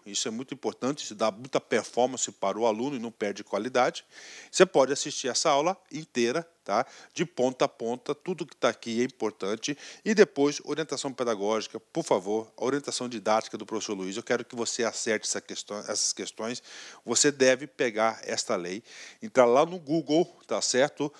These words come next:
Lei sete mil oitocentos e vinte e sete, lá do Planalto. Você vai clicar lá no cantinho direito, né? No cantinho direito, é isso mesmo, assim, olhando pra tela, né? Direito superior,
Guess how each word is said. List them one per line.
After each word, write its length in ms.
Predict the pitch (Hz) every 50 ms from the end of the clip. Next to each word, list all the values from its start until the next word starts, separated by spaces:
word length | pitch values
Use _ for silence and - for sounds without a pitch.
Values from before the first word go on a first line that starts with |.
| - - - - -
Lei 400 | 110 123 143 151 139 117 101 - _
sete 420 | - - - 135 127 123 - - 120
mil 220 | 123 151 175 170
oitocentos 680 | 165 160 - - 123 - 139 135 131 - 127 104 107
e 60 | 117
vinte 300 | 110 104 120 123 120 -
e 40 | -
sete, 400 | - - - 107 104 110 - -
lá 140 | 120 120 127
do 160 | 135 - 151
Planalto. 800 | 139 _ - 165 165 165 135 127 120 123 127 139 - - 151 156 - - - - - _
Você 120 | - - 113
vai 140 | 131 131
clicar 380 | - - 147 127 - - 135 135
lá 200 | 147 151 170 208
no 120 | 208 214
cantinho 600 | - - 190 165 139 - - 170 175 180 175 -
direito, 640 | - 117 127 175 151 131 135 151 175 - - 120 101 -
né? 160 | 113 120 127
No 100 | 131 131
cantinho 460 | - - 139 113 - - - 127 127
direito, 500 | 120 123 156 160 117 117 143 160 - -
é 40 | 120
isso 220 | 120 120 - - 127
mesmo, 320 | 104 107 139 135 135 117 - _ _ _ - -
assim, 200 | - - - 123
olhando 280 | 117 107 104 110 110
pra 160 | - - 123
tela, 400 | - - - 120 135 165 160 120
né? 180 | 104 113 156 - - - - - - - _ -
Direito 420 | 120 131 120 123 131 151 - -
superior, 600 | - - 143 - - 147 135 113 110 127 151 160